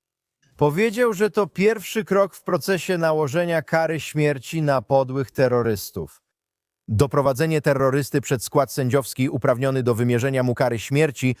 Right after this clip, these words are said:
przyczyni się do odstraszania każdego, kto rozważa popełnienie podobnych aktów morderstwa, powiedział adwokat.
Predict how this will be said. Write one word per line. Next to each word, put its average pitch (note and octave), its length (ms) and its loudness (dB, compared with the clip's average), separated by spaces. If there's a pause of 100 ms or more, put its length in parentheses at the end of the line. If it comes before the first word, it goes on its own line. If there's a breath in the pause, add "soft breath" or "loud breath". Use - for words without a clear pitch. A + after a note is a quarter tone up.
(160 soft breath)
przyczyni D#3+ 440 2
się D3 140 0
do C3+ 140 2
odstraszania C3 600 0
każdego, B2+ 640 0
kto - 160 0
rozważa A#2 460 0
popełnienie A#2+ 540 0
podobnych A#2 580 0
aktów B2 320 -4
morderstwa, A2+ 720 0 (180)
powiedział A2 440 2
adwokat. F2+ 500 -4